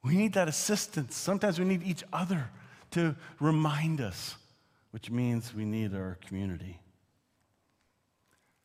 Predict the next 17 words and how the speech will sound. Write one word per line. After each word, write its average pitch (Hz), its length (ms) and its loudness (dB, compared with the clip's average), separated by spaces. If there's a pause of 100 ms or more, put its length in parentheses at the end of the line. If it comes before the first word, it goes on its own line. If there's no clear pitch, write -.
(160)
Here's 185 220 2
how 185 100 6
David 147 380 2
did 104 160 0
it. - 100 -6 (260)
I 101 60 -4
love 120 280 2
this. 104 160 -4
Psalm 147 340 2
one 151 160 2
thirty-nine, 143 500 2
twenty-three 135 440 -2
and 127 100 2
twenty-four 120 500 -6 (1500)
is 101 140 -8
a 127 60 -2
prayer. 117 440 -2